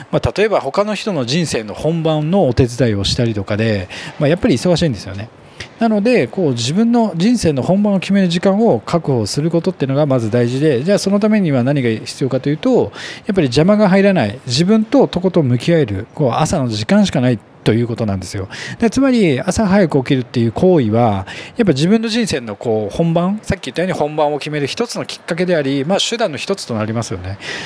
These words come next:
なので、まあ、こう時間って、まあね、本当にスキルとか関係なく誰にでも平等な与えられたツールなので、まあ、すぐにでも使えるから、からこそ、こう、ちょっと活用してほしいなっていうのが、まあ、この本の、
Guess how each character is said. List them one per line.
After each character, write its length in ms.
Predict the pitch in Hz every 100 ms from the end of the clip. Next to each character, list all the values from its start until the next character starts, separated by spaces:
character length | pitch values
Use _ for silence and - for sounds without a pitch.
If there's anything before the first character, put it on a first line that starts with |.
| -
な 80 | 254
の 120 | 226
で、 140 | 160
ま 180 | 143 160
あ、 60 | 113
こ 120 | 139
う 40 |
時 160 | 107 113
間 200 | 202 214
っ 40 |
て、 300 | 208 214 208
ま 180 | 202 196
あ 60 | 117
ね、 280 | 131 104 85 - - -
本 120 | 190 196
当 80 |
に 260 | 202 208 185 -
ス 140 | -
キ 100 | 226
ル 60 | 151
と 60 |
か 120 | -
関 160 | - 170
係 80 | 170
な 60 |
く 100 | 139
誰 220 | 120 175 170
に 80 |
で 80 | 120
も 140 | 107 107
平 200 | 139 143
等 160 | 160
な 220 | 147 139 - - - - - -
与 200 | - -
え 40 | 147
ら 60 |
れ 80 | 135
た 140 | 139 131
ツ 180 | -
ー 100 | 202
ル 120 | 123 107
な 80 |
の 120 | 101 95
で、 220 | 127 120
ま 140 | 185
あ、 20 |
す 160 | 180 254
ぐ 100 | 247
に 140 | 208
で 80 | 175
も 80 | 156
使 240 | - -
え 60 | 247
る 80 | 240
か 100 | 233
ら、 80 | 220 - -
か 140 | -
ら 80 | 233
こ 100 | 247
そ、 240 | 262 330 196
こ 160 | 175
う、 40 | 139
ち 60 |
ょ 20 | 165
っ 20 |
と 80 | -
活 240 | 135 143
用 80 | 139
し 60 |
て 80 | -
ほ 40 | 120
し 160 | 156
い 40 | 127
な 80 |
っ 20 | 147
て 140 | -
い 20 |
う 60 | 131
の 60 |
が、 280 | 170 240 113 - - -
ま 80 |
あ、 40 | 170
こ 120 | 147
の 80 | 139
本 260 | - 139
の、 220 | 107 95